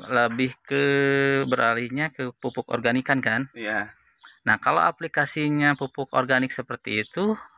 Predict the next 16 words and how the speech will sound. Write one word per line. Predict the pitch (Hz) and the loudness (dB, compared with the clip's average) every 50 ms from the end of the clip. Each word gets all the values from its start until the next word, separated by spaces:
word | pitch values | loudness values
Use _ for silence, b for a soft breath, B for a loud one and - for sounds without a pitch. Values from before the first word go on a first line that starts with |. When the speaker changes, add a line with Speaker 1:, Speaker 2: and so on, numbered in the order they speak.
| B - - | B -8 -4
Speaker 1:
aplikasinya | 135 127 - 143 127 - 131 - - 131 160 190 - | -4 -2 -2 -2 -4 -4 -4 -2 -2 0 0 2 0
seperti | - 156 - 131 - - 185 | 0 0 -2 -4 0 2 0
apa | 190 - - 127 | 2 2 0 -4
ketika | - - 123 120 - _ - 117 - - - 120 117 117 120 - - | 0 0 0 0 -2 _ -8 -8 -6 -2 0 2 2 2 2 0 -4
bunga | 135 123 120 117 120 117 | -6 -6 -2 0 0 -2
itu | 110 - 123 - | -2 -4 -10 -10
keluar | - 117 113 117 117 - | -8 -4 -2 -2 0 0
sampai | - 127 117 117 - 117 - | 0 -2 -2 -2 -4 -6 -6
sebelum | - 120 117 117 113 113 | -6 -6 -4 -4 -6 -4
panen? | - - 113 110 110 110 110 110 110 - - - _ _ _ _ _ _ _ _ _ - | -2 -4 -4 -4 -4 -8 -10 -12 -18 -20 -20 -20 _ _ _ _ _ _ _ _ _ -8
Speaker 2:
Nah, | 117 117 113 110 107 104 - | -4 -2 0 0 0 0 0
kalau | 107 110 110 110 113 117 113 113 117 117 117 117 110 107 | 0 0 2 2 2 2 4 4 6 6 6 6 4 2
untuk | 117 113 110 120 117 117 117 113 - - | -2 -6 -4 -2 -2 -2 -2 -4 -4 -2
yang | 110 110 113 113 107 - | 0 2 2 2 2 2
organikan, | 117 120 117 - 117 107 95 92 - 98 107 123 139 151 160 165 170 175 160 - - - _ _ _ - | 2 2 2 0 -4 -6 -6 -4 0 2 4 4 4 4 2 2 0 -2 -4 -10 -18 -20 _ _ _ -4
eh, | 110 113 110 107 104 104 107 104 101 98 98 98 98 | 0 0 2 2 2 2 2 2 2 2 2 0 -2